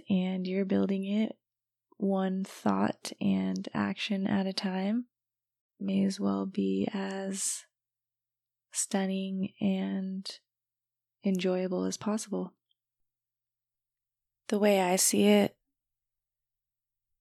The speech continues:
there isn't going to be a big looming time or day where everything is perfectly aligned. That's just not life.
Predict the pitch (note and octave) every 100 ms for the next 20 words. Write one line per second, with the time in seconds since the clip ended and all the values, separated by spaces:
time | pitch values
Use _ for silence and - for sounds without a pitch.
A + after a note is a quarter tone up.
0 | _ _ _ - G3 G3 G3 - G#3+ G#3+
1 | A3 G#3+ - - G3 F#3+ F#3+ G3+ G3 F#3+
2 | F#3+ G3+ F#3+ F#3+ F#3+ F#3 - - F#3 F#3
3 | F3+ F3+ F3+ F3+ F3 F#3 _ _ _ _
4 | _ _ _ - - F3+ F3+ F3+ F3+ F3+
5 | F#3 F3 F3 - F3+ F3+ F3 F3 F3 F3
6 | F3 - G3 G3 G#3 G3+ G3+ G3 F#3+ F#3
7 | - - - - G3+ - - A3+ B3+ C4
8 | C4 B3 A3+ C4+ F#3+ F3+ - - - G3+
9 | - A#3 A3+ G#3 G3+ G#3+ - F3+ G3+ G#3+
10 | F3+ -